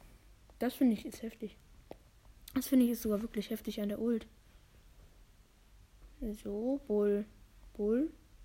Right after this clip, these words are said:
Bull. Ich, ich gehe gerade mit einem zehn Cube, gegen zehn Cubes Bull in Nahkampf.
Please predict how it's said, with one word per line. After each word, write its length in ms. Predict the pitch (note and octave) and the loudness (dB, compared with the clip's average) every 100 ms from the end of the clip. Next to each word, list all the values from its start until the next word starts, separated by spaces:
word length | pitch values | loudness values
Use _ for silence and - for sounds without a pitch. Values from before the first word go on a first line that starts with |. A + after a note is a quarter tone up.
| - - - - - | -20 -20 -20 -20 -2
Bull. 540 | D4+ D#4+ D4 B3+ B3+ C#4 | 6 8 10 8 6 0
Ich, 120 | - | -6
ich 140 | A3+ - | -6 0
gehe 160 | B3 | 2
gerade 260 | B3+ A#3+ B3+ | 4 4 4
mit 480 | A#3+ B3+ A#3 A#3 - | 2 2 2 -2 0
einem 180 | A#3 A#3 | 0 -2
zehn 240 | - B3+ C4 | 0 2 4
Cube, 220 | C4 B3 - - | 2 -2 -6 -4
gegen 260 | A#3 A#3 | 0 0
zehn 280 | A#3 B3 B3+ | 0 0 0
Cubes 240 | - B3 - | 0 -4 -4
Bull 240 | B3+ B3 | 0 2
in 120 | A#3 | 2
Nahkampf. 520 | A3+ A#3 - F3+ F3 | 2 0 -2 -4 -4